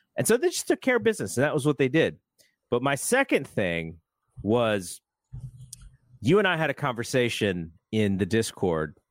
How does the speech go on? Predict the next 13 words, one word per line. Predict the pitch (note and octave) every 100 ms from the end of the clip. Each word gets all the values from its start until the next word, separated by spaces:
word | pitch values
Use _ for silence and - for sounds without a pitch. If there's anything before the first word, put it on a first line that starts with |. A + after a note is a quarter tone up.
| _ _ _ A#2+
and | A#2+
I | C3
posted | - D3+ - A2
a | G#2
stat | - - A#2 A2
from | - G2
David | G2 G#2 F#2+
Lombardi. | F2+ E2+ F#2 F2+
David | G#3 G#3+
Lombardi | D#3+ B2 A#2+ G#2+ F#2+ E2 - _ _ _ - - _ _
is, | B2 A2+ G#2+ F#2 - - _
David | G#3 D#4 G4 E4+
Lombardi | B3+ B2+ B2+ A#2+ G#2 F2 E2 D#2+